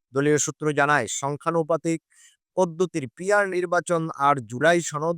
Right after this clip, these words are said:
নিয়ে জামায়াতে ইসলামী রাজপথে আন্দোলন শুরু করেছে। তারা নির্বাচনের সার্বিক প্রস্তুতিও শুরু করেছে অনেক আগ থেকে। সারা দেশে জামায়াত তাদের প্রার্থী চূড়ান্ত ঘোষণাও করেছে। তাদের নেতাকর্মীরা বাড়ি বাড়ি গিয়ে গণসংযোগ করছে। এই অবস্থায় বিএনপিও মৌখিকভাবে সম্ভাব্য প্রার্থীদের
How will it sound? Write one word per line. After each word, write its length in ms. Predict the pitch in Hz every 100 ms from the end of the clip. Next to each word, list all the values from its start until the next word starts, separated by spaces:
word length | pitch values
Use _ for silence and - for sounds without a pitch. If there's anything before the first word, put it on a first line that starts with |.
| 156
নিয়ে 160 | 165
জামায়াতে 360 | 147 139 147 160
ইসলামী 440 | 147 - 156 156
রাজপথে 460 | 143 143 - 147 147
আন্দোলন 440 | 131 135 135 135
শুরু 200 | 127 139
করেছে। 400 | 113 117 104 104 92 - - _
তারা 200 | 143 143
নির্বাচনের 520 | 143 151 147 151 143
সার্বিক 420 | - 139 139 143 _
প্রস্তুতিও 560 | 147 - - 190 196 175
শুরু 280 | - 151
করেছে 440 | 143 147 139 147 135
অনেক 340 | 107 135 127
আগ 120 | 120 113 -
থেকে। 260 | 110 95 - - - _
সারা 220 | 170 175
দেশে 280 | 185 180 202
জামায়াত 400 | 165 160 175 170
তাদের 220 | 175 160 156
প্রার্থী 320 | 156 147 165
চূড়ান্ত 400 | - 160 156 170
ঘোষণাও 480 | 151 120 143 165 151
করেছে। 400 | 127 104 - 127 _ _ _ _ _ _ _ _
তাদের 280 | 139 156 170
নেতাকর্মীরা 640 | 165 165 160 165 160 165
বাড়ি 220 | 143 151 160
বাড়ি 220 | 156 156
গিয়ে 180 | 151 147
গণসংযোগ 600 | 147 147 - 147 156 -
করছে। 240 | 143 - 127
এই 100 | 127
অবস্থায় 400 | 135 143 147 131
বিএনপিও 540 | 123 139 151 156 147
মৌখিকভাবে 840 | 139 139 170 - 208 - 156 143
সম্ভাব্য 540 | - 139 143 139 - 135
প্রার্থীদের 460 | 135 131 131 127